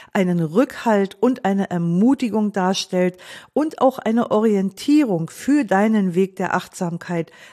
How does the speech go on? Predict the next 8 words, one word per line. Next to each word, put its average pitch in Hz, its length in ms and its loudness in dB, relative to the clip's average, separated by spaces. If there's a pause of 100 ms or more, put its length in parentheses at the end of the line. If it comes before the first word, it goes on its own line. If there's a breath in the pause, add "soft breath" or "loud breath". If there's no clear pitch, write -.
als 175 300 -4
Mutter 196 340 2
beziehungsweise 185 800 -2
als - 160 -8
Vater. 151 580 -6 (1160 loud breath)
Und 180 160 -8
ich 302 200 -2
teile 220 720 2